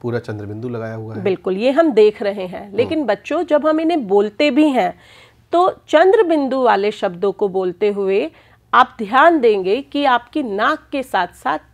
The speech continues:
Speaker 2: मुंह से, गले से भी आवाज़ आती है।
Speaker 1: हम्म।
Speaker 2: लेकिन जब सिर्फ बिंदी वाले शब्द होते हैं, उसमें ध्वनि नाक से आती है।
Speaker 1: ठीक है।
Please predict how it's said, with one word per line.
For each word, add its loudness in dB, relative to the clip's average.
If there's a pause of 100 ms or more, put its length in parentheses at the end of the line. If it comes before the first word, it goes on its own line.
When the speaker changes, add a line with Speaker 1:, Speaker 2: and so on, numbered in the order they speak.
Speaker 2:
मुंह -4
से, -4
गले 0
से 0
भी -2
आवाज़ -2
आती -4
है। -10 (140)
Speaker 1:
हम्म। -12
Speaker 2:
लेकिन 2
जब 0
सिर्फ -2
बिंदी 4
वाले 6
शब्द -4
होते -4
हैं, -6
उसमें -6
ध्वनि -2
नाक -2
से -10
आती -10
है। -16 (1300)
Speaker 1:
ठीक -14
है। -14